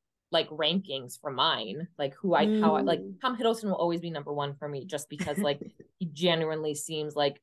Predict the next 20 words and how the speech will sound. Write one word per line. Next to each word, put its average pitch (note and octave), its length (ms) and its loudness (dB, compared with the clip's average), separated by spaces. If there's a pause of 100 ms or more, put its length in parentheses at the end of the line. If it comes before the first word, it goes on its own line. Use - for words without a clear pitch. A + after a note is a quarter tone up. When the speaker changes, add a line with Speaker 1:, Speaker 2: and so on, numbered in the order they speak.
Speaker 1:
one D#3 120 -2
of D3 80 -2
the D#3 60 -2
nicest C3+ 480 -2
men C3 160 -2
alive. C3 360 -2 (120)
<laughs> A#3 320 2 (260)
Like, F3 120 -2
that F3+ 180 2
just, F#3+ 340 -4
yeah. A#3 140 0 (380)
Speaker 2:
Yes. - 480 -10 (400)
Speaker 1:
Mm-hmm. G#3 240 -4 (100)
Speaker 2:
Well, A#3 120 6
on C#4 100 6
Speaker 1:
Totally. C#4+ 40 6 (120)
Speaker 2:
that - 80 2
note, F#3+ 480 4 (560)
I G3+ 680 0 (880)
also G3+ 880 4